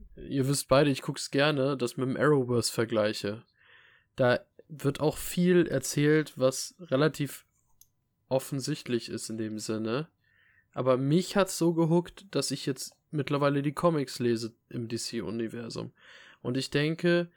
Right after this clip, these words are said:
die Leute, die sich nicht damit mehr auseinandersetzen wollen, die gucken's, die wollen sie auch erreichen. Aber die, die sich mehr auseinandersetzen wollen, die das alles interessant finden, die werden sich da reinlesen und reinarbeiten.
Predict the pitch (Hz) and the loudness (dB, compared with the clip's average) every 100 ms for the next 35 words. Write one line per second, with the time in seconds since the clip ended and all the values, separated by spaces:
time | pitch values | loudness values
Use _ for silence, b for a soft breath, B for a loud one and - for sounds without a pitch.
0 | b b 160 185 170 165 156 131 123 117 | b b -2 4 6 4 2 -4 -4 -4
1 | - 175 208 151 143 131 - 135 127 113 | 0 0 2 0 0 -4 -8 -4 -2 0
2 | 120 - 110 110 110 104 - 117 107 110 | -2 -4 -4 -4 -6 -8 -6 -6 -6 -8
3 | 113 107 104 120 147 - 185 117 104 - | -4 -4 -6 -8 -6 -2 0 -2 -6 -8
4 | - 135 151 165 170 175 165 175 110 110 | -4 0 4 4 4 2 2 2 -2 0
5 | 104 98 - 123 _ 117 127 143 135 127 | 0 -2 -8 -16 _ -2 0 0 -2 -4
6 | 123 - 127 110 113 123 160 165 127 120 | -4 -2 0 0 0 0 2 2 0 -4
7 | - 117 110 113 120 123 123 143 208 185 | -6 -4 -4 -6 -8 -4 0 0 0 -4
8 | 175 160 175 190 - 117 127 131 147 147 | -6 -2 -2 -2 -4 -6 -4 -4 -4 -4
9 | 143 151 139 135 127 113 107 117 110 117 | -6 -4 2 2 2 -2 -4 -6 -8 -4
10 | 117 123 120 117 107 104 117 | -2 -2 -2 -2 -2 -2 -10